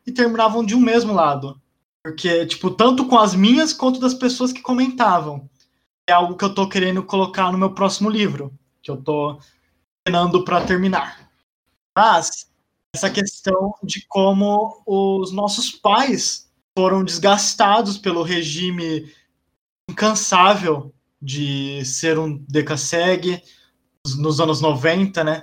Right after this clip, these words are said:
principalmente, de como isso prejudicou a nossa relação com eles. Porque é algo que eu a-, até cheguei a comentar ontem no Twitter também,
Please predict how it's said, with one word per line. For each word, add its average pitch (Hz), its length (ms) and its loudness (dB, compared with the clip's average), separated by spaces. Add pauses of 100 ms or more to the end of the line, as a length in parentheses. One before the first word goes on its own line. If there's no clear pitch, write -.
principalmente, 147 920 -6 (1120)
de 156 100 -8
como 185 360 0
isso 190 220 -2
prejudicou 190 580 2
a 185 80 4
nossa 190 320 0
relação 202 560 2
com 208 200 -4
eles. 160 560 -2 (480)
Porque - 160 -4
é 180 40 4
algo 180 240 0
que 175 520 2 (180)
eu 175 380 2
a-, 165 100 4
até 165 300 -6
cheguei 233 240 -4
a - 40 -10
comentar 202 440 0
ontem 175 180 -6
no 175 100 -8
Twitter 175 440 -6
também, 170 400 -6